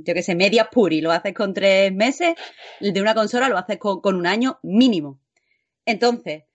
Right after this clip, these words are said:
eh, el otro día, cuando estaban pre-, cuando se vio el logo nuevo de PlayStation cinco,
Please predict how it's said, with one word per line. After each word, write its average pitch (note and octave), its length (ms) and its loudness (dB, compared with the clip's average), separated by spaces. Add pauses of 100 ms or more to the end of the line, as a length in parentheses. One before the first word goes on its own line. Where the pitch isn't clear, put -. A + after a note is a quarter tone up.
(220)
eh, G3+ 500 2
el A3 140 2
otro C4+ 160 0
día, D4+ 240 0
cuando A3 180 -6
estaban A3 240 -4
pre-, B3+ 160 -6
cuando G3+ 180 -4
se G3+ 120 -8
vio G3+ 160 -4
el B3 100 -2
logo A#3 200 0
nuevo A3 360 -2
de F#3+ 140 -4
PlayStation F#3 560 -2
cinco, F3+ 340 0